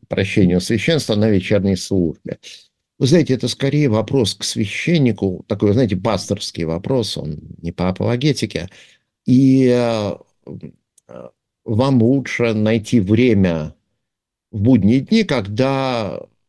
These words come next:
священник не, не так сильно загружен, а, и подробно побеседовать об этом со священником. Потому что, конечно, лучше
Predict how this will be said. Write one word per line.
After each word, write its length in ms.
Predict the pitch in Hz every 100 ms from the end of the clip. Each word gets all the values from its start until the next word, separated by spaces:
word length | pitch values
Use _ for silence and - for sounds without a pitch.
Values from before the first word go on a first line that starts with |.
| _ _ _ _
священник 640 | - 139 - 143 113 104
не, 80 | 123
не 220 | 110 131
так 180 | 139 -
сильно 280 | 120 95
загружен, 640 | 92 117 147 220 151 107 - _ _ _ _ _ _ _ _
а, 240 | 92 92 92
и 680 | 92 - 143 165 170 165 156
подробно 680 | - 147 127 160 156 131
побеседовать 800 | 117 113 104 98 - 123 113 98 98
об 140 | 101
этом 240 | 98 92
со 140 | 87 92
священником. 760 | - 90 - 87 69 73 76 - _ _ _ _ _
Потому 300 | 87 95 110
что, 160 | -
конечно, 480 | 101 98 104 101 95
лучше 440 | 85 95 - 87